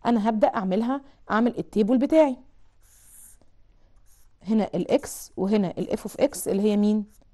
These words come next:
الواي. الانترفال عندي من نيجاتيف فور ل تو، يبقى انا هقسم نيجاتيف فور،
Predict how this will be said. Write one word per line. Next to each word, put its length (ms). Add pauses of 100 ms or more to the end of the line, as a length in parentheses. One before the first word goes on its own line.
(460)
الواي. 320 (540)
الانترفال 480
عندي 240
من 120
نيجاتيف 320
فور 180
ل 80
تو، 140
يبقى 180
انا 140
هقسم 280
نيجاتيف 380
فور، 280